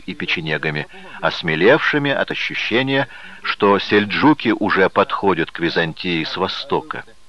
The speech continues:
Только этим народным подъёмом можно объяснить то самоубийственное наступление, которое начали печенеги на северную границу Византии в тысяча сорок шестом году. Прежние энергичные императоры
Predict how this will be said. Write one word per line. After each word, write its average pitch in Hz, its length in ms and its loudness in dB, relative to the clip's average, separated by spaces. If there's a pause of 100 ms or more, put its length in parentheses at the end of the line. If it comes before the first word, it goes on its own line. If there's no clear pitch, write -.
(760)
Только 180 300 2
этим 170 340 2
народным 151 400 2
подъёмом 131 580 2 (260)
можно 98 300 0
объяснить 95 480 -2 (120)
то 107 180 4
самоубийственное 92 1000 -2
наступление, 113 640 0
которое 107 440 2
начали 107 380 2
печенеги 101 600 -2 (300)
на 92 120 0
северную 95 540 2
границу 90 460 0
Византии 82 640 0 (180)
в - 140 -16
тысяча 123 560 -2
сорок 98 360 0
шестом 82 440 -4
году. 78 280 -4 (840)
Прежние 98 680 2
энергичные 101 720 0
императоры 95 640 0